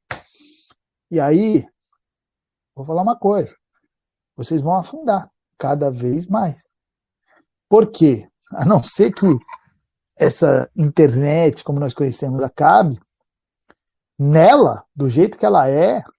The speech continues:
vocês só vão perder espaço, como vocês têm perdido há anos. Entendeu? Porque hoje existe toda uma profusão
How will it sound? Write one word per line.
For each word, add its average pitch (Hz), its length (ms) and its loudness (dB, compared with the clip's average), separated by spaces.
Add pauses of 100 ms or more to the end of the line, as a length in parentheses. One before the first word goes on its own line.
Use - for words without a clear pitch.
(1080)
vocês 143 420 -4
só 190 140 -2
vão 170 200 -4
perder 139 640 -2
espaço, 196 640 -8 (260)
como 131 240 -8
vocês 147 340 -6
têm 180 160 -8
perdido 214 720 -8
há - 180 -10
anos. 202 640 -4 (920)
Entendeu? 131 460 -8 (1900)
Porque 156 280 2
hoje 139 520 4 (440)
existe 143 720 -2 (440)
toda 214 200 -2
uma 202 400 2 (600)
profusão 190 880 0